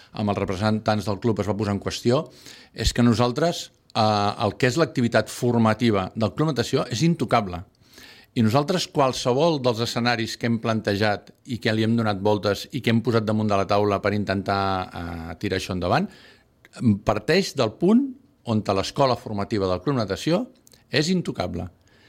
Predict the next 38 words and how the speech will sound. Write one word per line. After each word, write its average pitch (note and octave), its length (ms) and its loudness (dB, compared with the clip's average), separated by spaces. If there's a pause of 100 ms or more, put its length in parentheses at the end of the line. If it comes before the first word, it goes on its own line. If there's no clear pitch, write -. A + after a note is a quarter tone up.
(280)
I A2+ 100 2
a G2+ 80 4
nosaltres G2+ 320 0
això C3+ 160 0
ens D3+ 100 0
ha C#3 80 2
portat G2 300 -2
problemes, A#2 460 -2
perquè, E2+ 420 -6
mm, D#2+ 560 -12
eh, F2 560 -16
l'administració E2+ 840 0
pública C3+ 380 2
té A2 120 -2
una G2+ 140 -4
sèrie G2 320 0
de, F#2+ 160 2 (520)
de, F#2+ 220 -2 (180)
de, F2+ 200 0 (260)
de, F2 180 -12 (220)
de, F2 140 -14 (180)
de E2+ 100 -6
lleis G#2 340 2
i G#2+ 40 -2
d'ordenances A2+ 600 0
que A2+ 120 -2
fan A#2+ 300 -2 (320)
que G2+ 100 0
les F2+ 160 -2
coses G#2+ 260 0
siguin B2+ 260 2
molt G2 220 2
clares, C3 460 0 (160)
però F2+ 180 -4
que F2+ 60 -6
a E2+ 80 -2
vegades F#2 360 -2
no, A2+ 280 2